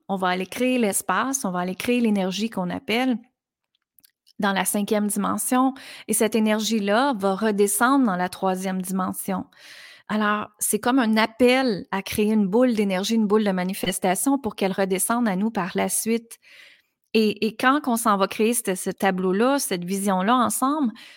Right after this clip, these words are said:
ben après, elles se disent, « Wow, Lynn, je savais pas que j'avais la possibilité de créer ces rêves-là.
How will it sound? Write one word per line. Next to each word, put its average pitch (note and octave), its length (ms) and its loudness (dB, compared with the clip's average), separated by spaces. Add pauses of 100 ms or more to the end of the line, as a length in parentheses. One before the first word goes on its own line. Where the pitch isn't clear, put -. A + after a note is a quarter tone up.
(800)
ben A3 120 2
après, C#4+ 360 -2
elles A3 160 0
se G#3+ 140 0
disent, « G#3 500 -2
Wow, C4 340 2
Lynn, A3+ 400 2 (100)
je G3+ 140 -4
savais A3+ 320 -2
pas D#4 180 -4
que C#4 80 -2
j'avais G3 260 -2
la F#3 120 0
possibilité A3 1300 -2 (720)
de G#3+ 100 4
créer G#3+ 400 2
ces C4+ 200 0
rêves-là. F#3+ 600 -2